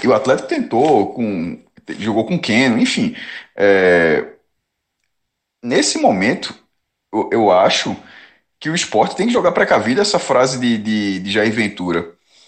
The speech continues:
em relação a que não mudaria nada se não for um jogo de cena, então realmente a, a leitura é completamente co-,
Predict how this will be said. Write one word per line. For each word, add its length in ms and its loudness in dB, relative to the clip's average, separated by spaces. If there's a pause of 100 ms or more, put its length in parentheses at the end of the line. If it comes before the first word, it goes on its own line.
(240)
em 300 -4
relação 540 0
a 40 0
que 120 -4
não 120 4
mudaria 460 2
nada 380 2
se 240 -4
não 340 -4
for 160 -4
um 80 0
jogo 180 0
de 120 -2
cena, 520 -2
então 220 -4
realmente 380 0
a, 60 6
a 280 2
leitura 320 2
é 40 0
completamente 500 -2 (100)
co-, 260 -18